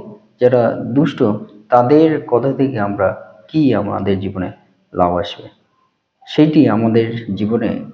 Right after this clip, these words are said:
কৃতকার্য হয় না। তাই বলছে যে ধন্য সেই ব্যক্তি যে দুষ্টদের মন্ত্রণায় চলে না। অর্থাৎ যারা দুষ্ট, তাদের মন্ত্রণা, তাদের বুদ্ধিতে যদি আমরা চলি, তাহলে আমরা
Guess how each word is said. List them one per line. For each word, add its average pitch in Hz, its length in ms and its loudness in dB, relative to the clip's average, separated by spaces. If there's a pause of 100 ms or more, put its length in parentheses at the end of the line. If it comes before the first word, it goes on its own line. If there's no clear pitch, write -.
কৃতকার্য 104 580 -4
হয় 90 240 -8
না। 90 140 -12 (720)
তাই 139 100 4
বলছে 160 460 4
যে 156 240 4
ধন্য 143 380 6
সেই 151 180 4
ব্যক্তি 117 580 2 (680)
যে 139 420 4
দুষ্টদের 135 560 2
মন্ত্রণায় 110 520 2
চলে 98 300 -2
না। 95 140 -10 (440)
অর্থাৎ 143 520 0 (300)
যারা 151 180 6
দুষ্ট, 170 420 2 (500)
তাদের 143 320 4
মন্ত্রণা, 139 580 2
তাদের 135 240 0
বুদ্ধিতে 143 540 2
যদি 110 280 -2
আমরা 104 200 -4
চলি, 110 280 -6
তাহলে 98 320 -6
আমরা - 420 -8